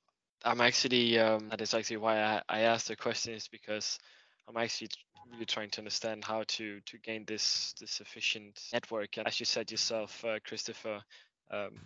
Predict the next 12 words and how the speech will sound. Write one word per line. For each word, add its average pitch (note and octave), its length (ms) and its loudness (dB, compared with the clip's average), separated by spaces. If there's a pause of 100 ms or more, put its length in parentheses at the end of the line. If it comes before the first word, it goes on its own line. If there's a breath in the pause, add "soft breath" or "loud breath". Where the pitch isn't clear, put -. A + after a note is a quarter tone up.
(120)
the - 80 -18 (100)
personal A#2 540 0
interaction A2+ 640 -2
and G#2+ 120 -12
having, G#2+ 460 -4 (220)
um, G2+ 260 -4 (220)
the - 80 -20
people G#2+ 280 -14
close - 300 -6
to A2+ 120 -8
you, G#2+ 180 -6
uh, G2 120 -10